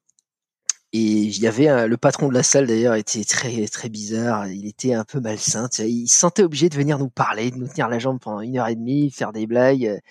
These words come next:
Mais c'était lourd et tout. C'était très bizarre. J'étais vraiment pas ravi d'aller à cette salle, euh, à cause de ça. Et on, on,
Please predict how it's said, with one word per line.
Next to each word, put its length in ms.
Mais 120
c'était 320
lourd 280
et 40
tout. 120
C'était 180
très 200
bizarre. 340
J'étais 540
vraiment 200
pas 120
ravi 240
d'aller 200
à 40
cette 160
salle, 220
euh, 300
à 40
cause 160
de 100
ça. 240
Et 220
on, 480
on, 400